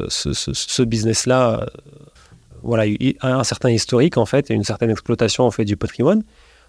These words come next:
Donc, déjà, le, la, la, la prise du poste, donc le fait de pouvoir finalement manager, euh,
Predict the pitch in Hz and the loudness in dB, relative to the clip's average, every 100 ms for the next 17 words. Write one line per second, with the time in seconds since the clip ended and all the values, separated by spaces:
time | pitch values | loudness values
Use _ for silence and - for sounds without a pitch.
0 | - 120 - 147 127 123 139 139 - 120 | -2 -2 -2 2 2 4 2 2 -2 -2
1 | 110 107 107 110 - 117 117 117 - - | 2 2 2 0 -2 -4 -2 -2 -2 -2
2 | 117 113 107 202 - 117 107 110 117 - | 0 2 2 0 0 0 0 0 0 2
3 | 143 120 110 - 135 147 - 131 120 117 | 0 0 -4 -4 2 2 2 0 0 2
4 | 113 135 139 135 127 135 139 _ _ _ | 2 2 2 2 0 0 -4 _ _ _
5 | - _ - 120 107 104 104 104 - - | -20 _ -4 0 2 2 2 0 -2 -2
6 | 113 | -4